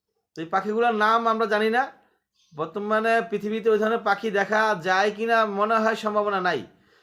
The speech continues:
দেখা যাচ্ছে না। তো ওই পাখির দল আসবে, ঝাঁকে ঝাঁকে আসবে,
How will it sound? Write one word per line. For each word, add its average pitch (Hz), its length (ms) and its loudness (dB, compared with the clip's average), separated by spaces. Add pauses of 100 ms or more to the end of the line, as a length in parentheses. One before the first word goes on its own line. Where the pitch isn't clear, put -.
(380)
দেখা 170 180 -4
যাচ্ছে 196 320 -2
না। 104 220 -10 (420)
তো 160 100 -4
ওই 208 160 2
পাখির 220 580 -2
দল 226 280 4
আসবে, 175 380 0
ঝাঁকে 208 600 0
ঝাঁকে 214 320 0
আসবে, 143 400 -4